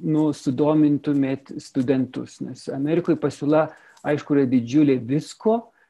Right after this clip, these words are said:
ir sudominti žmonės kuo nors nepaprastu nauju yra labai sudėtinga.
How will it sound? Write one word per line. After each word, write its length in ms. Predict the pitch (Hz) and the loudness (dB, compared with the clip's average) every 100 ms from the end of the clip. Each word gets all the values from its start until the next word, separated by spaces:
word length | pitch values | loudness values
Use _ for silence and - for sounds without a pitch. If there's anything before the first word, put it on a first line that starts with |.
| _ - | _ -4
ir 120 | 147 | -4
sudominti 720 | - 143 143 147 175 170 147 | -4 -2 0 2 2 0 -2
žmonės 560 | 135 135 143 151 147 - | -2 -2 -2 0 -2 -6
kuo 180 | - 131 | -6 -4
nors 280 | 135 139 139 | -2 -4 -6
nepaprastu 640 | 123 139 135 135 123 135 | -4 -4 -4 -6 -8 -8
nauju 340 | 127 123 131 | -4 0 0
yra 100 | 131 | 0
labai 240 | 120 120 127 | -2 -4 -4
sudėtinga. 640 | - 117 120 120 117 101 | -4 -4 -6 -6 -6 -8